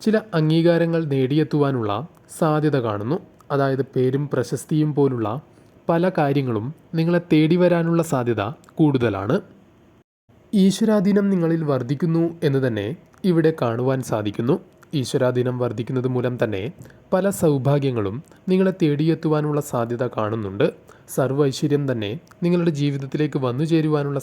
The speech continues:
സാധ്യതയാണ് വർദ്ധിച്ചു വരുന്നത്. അതിനാൽ ഇഷ്ടദേവതയെ നിത്യവും ആരാധിച്ച് മുന്നോട്ട് പോകുന്നതിലൂടെ കാര്യങ്ങൾ കൂടുതൽ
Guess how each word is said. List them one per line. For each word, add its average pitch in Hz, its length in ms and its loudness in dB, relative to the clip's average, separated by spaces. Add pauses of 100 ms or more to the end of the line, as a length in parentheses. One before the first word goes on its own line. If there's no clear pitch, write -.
സാധ്യതയാണ് 117 600 0 (400)
വർദ്ധിച്ചു 127 480 -2
വരുന്നത്. 107 380 0 (1160)
അതിനാൽ 170 340 2 (220)
ഇഷ്ടദേവതയെ 185 720 2
നിത്യവും 151 360 0 (240)
ആരാധിച്ച് 131 480 -2
മുന്നോട്ട് 123 360 -2
പോകുന്നതിലൂടെ 120 580 4 (460)
കാര്യങ്ങൾ 175 420 4 (240)
കൂടുതൽ 151 320 4